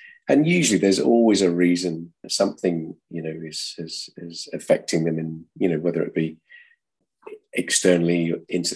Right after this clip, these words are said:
et cetera. So you get to the bottom of the reason. Anyway, you square away the reasons, and then they go back into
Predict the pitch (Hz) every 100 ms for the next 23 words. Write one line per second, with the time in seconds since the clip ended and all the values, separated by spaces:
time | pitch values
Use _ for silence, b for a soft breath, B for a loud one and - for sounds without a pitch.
0 | - 98 - - - _ _ - 101 95
1 | 95 - 110 135 143 95 92 - 80 87
2 | 85 82 _ _ - - 85 85 - -
3 | - 107 90 85 82 85 87 87 92 87
4 | 92 - 90 90 92 92 95 90 90 98
5 | 98 101 - 92 - 95